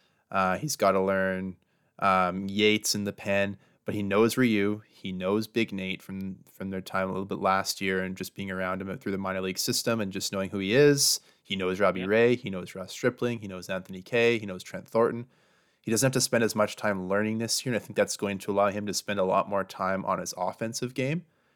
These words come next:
Speaker 1: His defense is great. There's nothing wrong with Danny defensively. He could improve his throwing of out of base runners, but he's not gonna lose us any runs on the, like, behind the plate. So I think for him, if, even if he hits two forty this year, two thirty-five,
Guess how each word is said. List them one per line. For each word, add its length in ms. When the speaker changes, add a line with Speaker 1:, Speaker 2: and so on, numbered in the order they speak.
Speaker 1:
His 140
defense 400
is 140
great. 300
There's 240
nothing 280
wrong 100
with 80
Danny 220
defensively. 640
He 80
could 120
improve 340
his 160
throwing 400
of 140
out 140
of 140
base 260
runners, 420
but 120
he's 280
not 140
gonna 140
lose 220
us 120
any 180
runs 300
on 120
the, 100
like, 320
behind 260
the 60
plate. 320
So 200
I 80
think 280
for 100
him, 220
if, 100
even 120
if 80
he 80
hits 180
two 160
forty 480
this 240
year, 260
two 160
thirty-five, 800